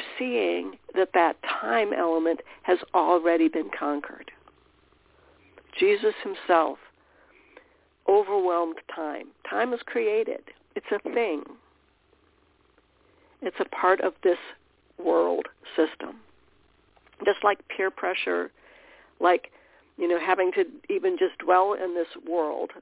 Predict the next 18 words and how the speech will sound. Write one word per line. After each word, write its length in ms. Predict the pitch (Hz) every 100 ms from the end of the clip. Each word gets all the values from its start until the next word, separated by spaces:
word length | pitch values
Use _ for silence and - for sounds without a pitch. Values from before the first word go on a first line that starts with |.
| -
all 180 | 180 180
the, 120 | 180
you 260 | 170 180
know, 140 | 160 165
the 80 | 170
constraints 600 | - 165 - 190 196 202
of 80 | 180
having 300 | - 175 165 160
to 60 |
live 180 | 165 175
on 180 | 175 170
this, 140 | 160 165 - _ 175
this 120 | 175 -
earth 300 | 185 180 165 -
with 160 | - 185 -
the 80 |
gravity 720 | 151 170 170 180 175 175 170
and 240 | 175 156